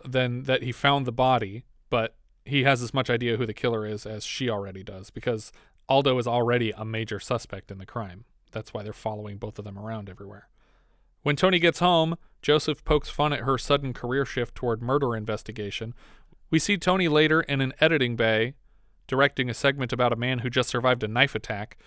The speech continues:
and I assume this is either the actual guy who was attacked during the production, or at least something inspired by that whole situation. Tony calls Daryl from the bay to ask about meeting him tonight.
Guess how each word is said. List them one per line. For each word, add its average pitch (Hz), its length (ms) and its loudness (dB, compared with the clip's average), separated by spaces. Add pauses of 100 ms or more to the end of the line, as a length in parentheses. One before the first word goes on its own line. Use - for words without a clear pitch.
(220)
and 131 120 0
I 135 60 4
assume 147 300 0
this 143 140 -2
is 127 100 -4
either 127 240 0
the 127 200 -4
actual 123 420 0
guy 117 300 -2
who 117 100 -4
was 113 140 -8
attacked 127 500 -6
during 123 220 -2
the 120 80 -6
production, 127 540 -2 (340)
or 123 220 2
at 113 160 -4
least 120 220 -2
something 117 320 -8
inspired 113 520 -2
by 101 260 -6 (220)
that 110 140 -2
whole 107 120 -6
situation. 107 680 -8 (840)
Tony 170 240 4
calls 156 280 4
Daryl 147 300 6
from 135 160 -2
the 123 80 -2
bay 131 360 4 (300)
to 131 140 -2
ask 135 260 0
about 123 220 0
meeting 139 260 0
him 117 160 -6
tonight. 107 360 -6